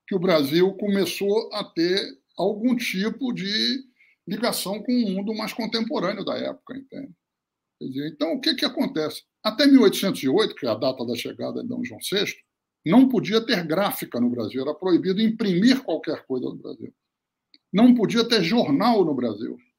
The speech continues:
Não podia ter faculdade no Brasil. Em vários outros países da América Latina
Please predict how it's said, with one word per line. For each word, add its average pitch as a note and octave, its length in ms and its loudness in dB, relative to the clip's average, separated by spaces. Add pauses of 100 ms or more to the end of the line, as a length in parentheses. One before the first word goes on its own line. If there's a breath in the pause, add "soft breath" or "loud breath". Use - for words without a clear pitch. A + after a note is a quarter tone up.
(680)
Não A3+ 200 4
podia A3+ 340 0
ter A3+ 140 -2
faculdade A3 760 0
no F#3 100 -2
Brasil. C#3 520 2 (800)
Em A2+ 80 -10
vários G3 280 2
outros G#3 240 -2
países D3 280 4
da C#3 60 4
América C#3 320 4
Latina A3+ 720 -2